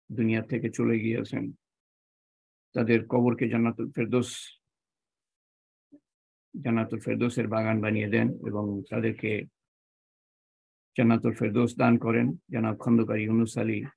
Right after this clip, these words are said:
বেগম আমরান শাহী আক্তার, জনাব শাহজাহান, জনাব সৈয়দ আশরাফুল হক, বেগম নূর নাহার, জনাব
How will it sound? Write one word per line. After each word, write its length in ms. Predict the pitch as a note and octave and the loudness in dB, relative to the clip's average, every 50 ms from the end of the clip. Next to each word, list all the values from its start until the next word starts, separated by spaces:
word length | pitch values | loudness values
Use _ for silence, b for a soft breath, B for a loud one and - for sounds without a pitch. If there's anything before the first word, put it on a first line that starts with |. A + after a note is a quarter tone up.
| _ - | _ 0
বেগম 240 | A#2+ A#2 A2 A2 G#2 - A#2 | 2 2 2 0 -2 0 0
আমরান 280 | A2+ A2 A2 A2+ A2 G#2 - | 0 2 2 2 2 0 0
শাহী 220 | A2+ G#2+ A2 A2 A2 G#2+ | -2 0 0 0 0 -2
আক্তার, 300 | A2 - _ - G#2+ A2 C3 - _ _ _ _ _ _ _ _ _ _ _ _ _ _ _ _ _ _ D3+ | -4 -6 _ -4 -4 -4 -6 -10 _ _ _ _ _ _ _ _ _ _ _ _ _ _ _ _ _ _ 2
জনাব 260 | B2+ A#2+ A#2 A#2+ A2+ - - | 4 6 6 6 6 4 2
শাহজাহান, 500 | - A#2+ A2+ A#2 A#2+ A2+ A#2 A#2 A2+ A2 A#2 - - - - | 0 2 2 2 2 2 2 2 2 2 0 -2 -4 -4 -2
জনাব 240 | A2+ A#2 A#2 A2+ A2 - | 0 2 2 0 -2 -2
সৈয়দ 280 | - A#2+ A#2+ A#2 A#2 A#2 | -2 0 2 2 0 0
আশরাফুল 460 | B2 A2+ - - B2+ B2+ - B2 A#2 A#2 | -2 -4 -4 -4 -4 -4 -2 -2 -2 0
হক, 180 | A#2 A2+ A2 A2+ - _ _ - | -2 -2 -4 -6 -12 _ _ -6
বেগম 260 | - B2 A2+ A2 A2 A2 A2 | -4 -2 0 0 0 2 2
নূর 160 | A2+ A2+ A2+ A2+ A2 | 2 2 2 2 0
নাহার, 300 | A2 A2 G#2 A2+ A2 G#2+ G2+ - - | -2 -2 -4 -4 -4 -4 -6 -8 -8
জনাব 260 | B2 B2+ A2 A2 G#2+ | -4 -2 -2 -2 -2